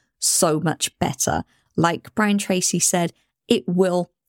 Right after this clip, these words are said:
enhance the quality of your life. So let's say you are at point A and you have a point B, which is your goal that you want to get to. There is a good chance that you will get there at some point.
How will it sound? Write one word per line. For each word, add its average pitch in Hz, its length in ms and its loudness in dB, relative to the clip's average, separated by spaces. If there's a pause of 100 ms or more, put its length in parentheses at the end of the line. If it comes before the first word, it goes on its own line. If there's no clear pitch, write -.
(100)
enhance 190 840 -2
the - 140 -4
quality - 800 -4
of 156 340 -2
your 160 160 2
life. - 640 -4 (100)
So 185 500 2 (460)
let's - 180 0
say 320 180 2
you 269 400 2
are 214 180 2
at - 120 -10
point - 300 -2
A 349 300 2
and 208 140 2
you 185 80 0
have 180 180 -4
a - 60 -2
point - 320 -2 (120)
B, 262 320 2
which 208 220 0
is 175 140 0
your 165 160 0
goal 170 420 2
that 220 180 -2
you 175 120 0
want - 160 -4
to - 100 -4
get - 260 -8
to. 220 300 0 (880)
There 381 200 4
is 381 260 0
a 226 100 2 (160)
good 233 240 0
chance - 540 -2 (160)
that - 280 0
you 160 220 2
will 220 160 2
get 294 240 0
there 185 380 -4 (140)
at - 160 0
some 160 260 0
point. - 560 -4